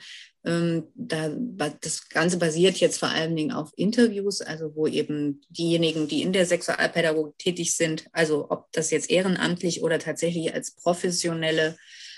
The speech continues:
äh, SexualpädagogInnen, die meistens ja an Beratungsstellen arbeiten, ähm, darauf basiert es jetzt vor allem, was ich so empirisch eben hau-, herausgearbeitet hab.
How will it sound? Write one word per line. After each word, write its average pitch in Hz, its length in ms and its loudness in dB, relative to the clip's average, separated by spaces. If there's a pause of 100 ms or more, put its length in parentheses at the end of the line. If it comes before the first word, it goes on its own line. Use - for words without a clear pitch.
(140)
äh, 170 200 4
SexualpädagogInnen, 160 1800 0
die 156 140 -4
meistens 147 400 -2
ja - 120 -2
an 147 120 -4
Beratungsstellen 170 800 -2
arbeiten, 151 580 -6 (520)
ähm, 147 480 2 (100)
darauf 156 320 0
basiert 170 460 0
es 185 180 0
jetzt 160 260 0
vor - 140 -6
allem, 175 520 0 (960)
was 151 380 -4
ich - 160 -2
so 156 180 4
empirisch 233 480 4
eben 208 320 2
hau-, 202 120 0
herausgearbeitet 202 1200 -2
hab. 262 160 -2